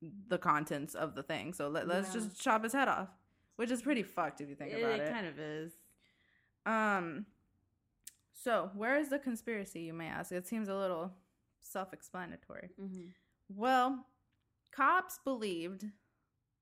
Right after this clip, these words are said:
Speaker 1: that Wells was in on his own death.
Speaker 2: Mm.
Speaker 1: Um, but obviously people were like, "No,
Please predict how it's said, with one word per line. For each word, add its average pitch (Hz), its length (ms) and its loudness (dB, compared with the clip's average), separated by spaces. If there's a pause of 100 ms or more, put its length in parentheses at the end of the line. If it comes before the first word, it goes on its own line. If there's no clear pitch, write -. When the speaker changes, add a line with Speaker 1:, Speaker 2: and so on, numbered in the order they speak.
(400)
Speaker 1:
that 180 240 4 (120)
Wells 240 520 2
was 202 320 -2
in 190 160 0
on 175 140 0
his 165 160 -2
own 147 160 -6
death. - 200 -8 (460)
Speaker 2:
Mm. 175 360 -8 (580)
Speaker 1:
Um, 175 560 2 (1040)
but 196 360 4
obviously 214 420 4
people 208 220 -2
were 185 120 4
like, 175 200 2
"No, 202 640 2